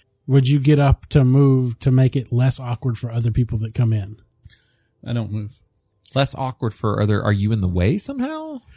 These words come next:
Speaker 1: Well, you
Speaker 2: Let's
Speaker 1: know.
Speaker 2: say, so you, you get there and there's people in the seat except for the last three. So you sit, you and your people sit in the last three. And then the next four people get up and go around you to move. Do you move down into those four seats to let the new people come in on the end?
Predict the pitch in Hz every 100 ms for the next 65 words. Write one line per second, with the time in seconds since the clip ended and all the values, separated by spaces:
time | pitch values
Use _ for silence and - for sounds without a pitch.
0 | - _ 277 240 - _ - 262 214 165
1 | 190 160 185 165 170 170 156 160 165 160
2 | 156 131 123 113 - 135 120 113 113 110
3 | 107 104 _ _ _ _ 127 123 - 156
4 | 143 135 123 131 127 - 139 127 110 -
5 | 131 135 123 113 117 104 117 101 71 -
6 | - 113 110 123 123 - 131 110 127 127
7 | 120 113 123 117 110 127 104 110 101 101
8 | - 131 110 87 _ _ _ 131 131 123
9 | 120 143 139 - - 143 120 160 170 139
10 | 113 127 123 120 _ 131 120 113 117 117
11 | 113 135 135 120 113 107 127 123 95 113
12 | 120 127 135 117 131 131 127 139 135 120
13 | 107 143 131 113 - 160 135 - 123 113
14 | - 131 202 165 123 110 127 113 107 101
15 | 92 95 98 95 95